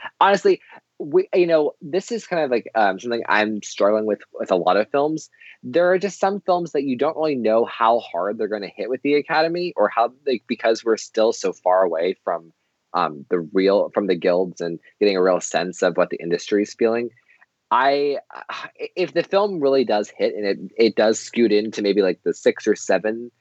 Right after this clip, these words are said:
um, Best Picture placement, um, Matt,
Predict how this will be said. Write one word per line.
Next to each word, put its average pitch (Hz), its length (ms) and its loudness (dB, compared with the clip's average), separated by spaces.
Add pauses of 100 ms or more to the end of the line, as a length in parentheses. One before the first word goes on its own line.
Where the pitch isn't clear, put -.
(240)
um, 107 420 0
Best - 340 -2
Picture 120 500 2
placement, 127 760 -2 (100)
um, 107 360 0 (520)
Matt, 131 320 0